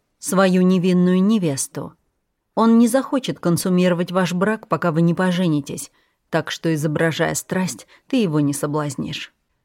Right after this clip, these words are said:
Тесса нахмурилась и посмотрела на стену с окнами. "Только мужчина подумал бы, что я вещь, которую можно запятнать". "Лично я так не считаю",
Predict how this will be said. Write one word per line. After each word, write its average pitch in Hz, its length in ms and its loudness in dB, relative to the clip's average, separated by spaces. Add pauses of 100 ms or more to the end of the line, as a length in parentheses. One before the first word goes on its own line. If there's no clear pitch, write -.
(320)
Тесса 170 360 0
нахмурилась 175 800 0
и 202 100 -4
посмотрела 160 720 -2
на 156 160 0
стену 156 380 -4
с - 140 -6
окнами. 156 540 -4 (960)
"Только 277 340 2
мужчина 226 560 2
подумал 185 460 4
бы, 156 140 -2
что - 180 -2
я 220 180 2
вещь, 175 360 0
которую 165 400 -2
можно 165 440 -2
запятнать". 175 840 -2 (600)
"Лично 185 440 2
я 175 280 2
так 175 260 -6
не 175 140 4
считаю", 180 600 -2